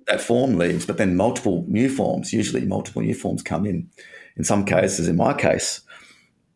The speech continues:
I had the one form left, the multiple forms came in. When I actually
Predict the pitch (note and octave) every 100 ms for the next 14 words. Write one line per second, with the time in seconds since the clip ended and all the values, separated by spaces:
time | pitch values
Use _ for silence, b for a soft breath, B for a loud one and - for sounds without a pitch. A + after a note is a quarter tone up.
0 | _ _ _ F#2 E2+ F2+ E2 E2 - _
1 | _ _ _ _ _ _ _ - E2 F#2
2 | - E2 D#2+ E2+ - - - F2+ G#2+ -
3 | E2+ F#2 - - F2 A2+ F2+ A2+ B B
4 | B B _ - A2+ G#2+ F#2+ - - G2
5 | F2+ F2 -